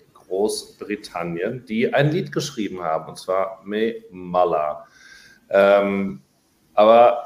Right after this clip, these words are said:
für den E S C auch. Und ich weiß nicht, Peter, möchtest du vielleicht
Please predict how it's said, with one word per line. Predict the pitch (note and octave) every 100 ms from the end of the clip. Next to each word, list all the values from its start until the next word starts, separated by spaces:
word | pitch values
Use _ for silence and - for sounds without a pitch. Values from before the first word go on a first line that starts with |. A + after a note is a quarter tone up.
| -
für | C#3
den | B2 G#2+
E | F#2+
S | F#2+ -
C | F2+ E2+
auch. | B1+ D#2 - - _ _ _ _
Und | A2+ A2+
ich | A2+
weiß | B2+ A2
nicht, | G#2
Peter, | - D3 E3+ D#3
möchtest | C#3 - - -
du | D#3
vielleicht | D3 C#3+ B2+ C3+ - -